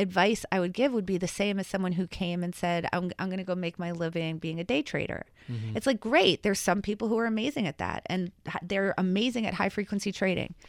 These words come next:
Speaker 1: and they do an incredible job of it. Just understand that most people don't, right? And they go broke. And so just
Speaker 2: <laughs>
Speaker 1: go in there with open eyes a-, as to what you're getting, as, as, as to what your chances of success are.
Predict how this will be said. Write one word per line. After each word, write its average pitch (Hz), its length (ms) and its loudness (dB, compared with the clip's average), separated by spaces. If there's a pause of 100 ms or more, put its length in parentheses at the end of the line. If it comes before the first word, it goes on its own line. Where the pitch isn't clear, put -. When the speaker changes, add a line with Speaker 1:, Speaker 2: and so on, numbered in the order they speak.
(340)
Speaker 1:
and 190 260 6
they 190 80 4
do 208 220 2
an 190 80 2
incredible 190 400 2
job 170 260 2
of 165 140 -6
it. - 160 -6 (260)
Just - 200 0
understand 202 440 2
that - 80 -2
most 160 200 0
people 196 240 -2
don't, 208 340 8 (480)
right? 175 340 6
And 175 380 2
they 151 160 6
go 170 160 2
broke. 214 420 2
And 202 140 4
so 190 400 8
just - 380 4
Speaker 2:
<laughs> - 0 -
Speaker 1:
go 254 200 12
in 277 140 6
there 254 160 8
with 202 220 4
open 196 260 4
eyes - 560 2 (400)
a-, 180 220 8
as 185 140 6
to 196 100 -2
what 196 200 4
you're 185 120 2
getting, 165 340 0
as, 165 220 2
as, 180 200 6
as 170 200 2
to 165 200 -2 (140)
what 208 240 6
your 254 120 4
chances 190 420 -2
of 175 80 -6
success - 480 2
are. - 260 -2